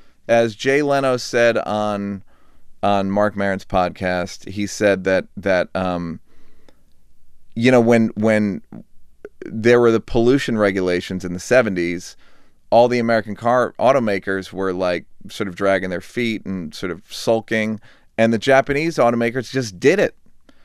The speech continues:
And they made, they c-, they, they just did it. They were like, "All right, these are the new regulations. That's not a big deal. We'll do that. We can," and they built better cars, and they got fifteen years ahead of the American auto, auto market. So,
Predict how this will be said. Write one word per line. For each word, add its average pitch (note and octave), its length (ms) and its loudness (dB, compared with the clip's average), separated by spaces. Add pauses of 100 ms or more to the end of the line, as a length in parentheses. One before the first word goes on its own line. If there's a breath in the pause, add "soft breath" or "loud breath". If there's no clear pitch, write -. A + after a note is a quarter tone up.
(460 soft breath)
And A#2 380 2
they A#2+ 240 2
made, B2+ 560 0
they B2+ 200 2 (180)
c-, - 120 -2
they, B2+ 360 0
they B2 260 0
just C3+ 220 -10
did E3 160 0
it. - 160 -8
They A2 80 0
were A#2 80 2
like, C3 120 2
"All A3+ 120 2
right, F#3+ 180 2
these E3+ 160 -2
are F3 60 -6
the F3 80 -6
new F3+ 100 -2
regulations. F3+ 640 0
That's F#3 200 -8
not D#3+ 120 -2
a B2 40 -4
big G#2 140 -4
deal. A2+ 220 -4 (100)
We'll B2 160 0
do A#2 160 -2
that. G#2+ 280 0
We G#2+ 120 -6
can," G#2 220 -6 (340 soft breath)
and B2+ 180 2
they B2+ 100 2
built A2+ 260 2
better A#2 180 4
cars, A2 260 4
and A2+ 80 -4
they G#2+ 60 0
got G#2+ 160 2
fifteen A2+ 380 -4
years G2+ 160 -2
ahead F#2 240 -2
of F#2 60 -6
the F2+ 80 -6
American F#2 340 -4
auto, D2 320 -6 (280)
auto F#2+ 200 -2
market. C#2+ 360 -8
So, G#2+ 360 2